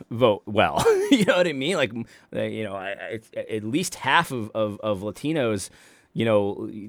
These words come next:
to this, they just never seen an abortion they didn't love. Like, it's just, m-, you know, my, my group is, uh, f-, demographic group anyway, is a disaster.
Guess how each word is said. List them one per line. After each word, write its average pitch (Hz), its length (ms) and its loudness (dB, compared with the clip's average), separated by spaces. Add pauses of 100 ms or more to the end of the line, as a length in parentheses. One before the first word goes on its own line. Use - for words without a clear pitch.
to 110 120 -6
this, 113 280 -2
they 87 180 -10
just 98 200 -8
never 123 220 0
seen 151 180 0
an 143 100 2
abortion 160 420 6
they 170 80 6
didn't 185 180 6
love. 180 320 10
Like, 107 180 6
it's - 140 2
just, 180 220 4 (340)
m-, 143 100 -8
you 151 120 -4
know, 123 100 -4
my, 131 260 -2
my 143 220 0
group 117 400 0
is, 120 320 0
uh, 113 320 -6
f-, 107 220 -16
demographic 113 760 0
group 98 280 -4
anyway, 95 420 -4
is 120 220 -4
a 147 80 -6
disaster. 190 580 -2